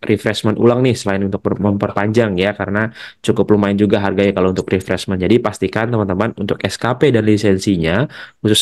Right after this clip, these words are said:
ahli K tiga umum, jangan sampai lebih dari satu tahun. Kalau untuk perpanjang doang harganya di satu koma tujuh, teman-teman semuanya. Kalau misalkan teman-teman juga memiliki lisensi K tiga lainnya kayak seperti damkar,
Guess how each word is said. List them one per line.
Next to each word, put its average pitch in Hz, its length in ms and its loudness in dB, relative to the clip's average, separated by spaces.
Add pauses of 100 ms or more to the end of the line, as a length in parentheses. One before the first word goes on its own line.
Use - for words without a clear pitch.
ahli 101 160 2
K 98 160 0
tiga 92 240 2
umum, 104 240 2 (320)
jangan 101 240 2
sampai 101 320 0
lebih 98 160 4
dari 101 320 2
satu 90 240 -2
tahun. 90 560 2 (240)
Kalau 98 320 2
untuk 98 240 -2
perpanjang 95 480 -2
doang 107 160 4
harganya 101 480 2
di 127 480 2 (240)
satu - 400 -4
koma 95 160 0
tujuh, 92 240 2
teman-teman 90 400 -2
semuanya. 87 320 -2
Kalau 113 240 0
misalkan 113 400 0
teman-teman 110 480 0
juga 110 240 4
memiliki 107 480 0
lisensi 104 400 2
K 107 160 -2
tiga 104 240 2
lainnya 107 400 2
kayak 85 320 -4
seperti 101 400 -2
damkar, 120 560 -2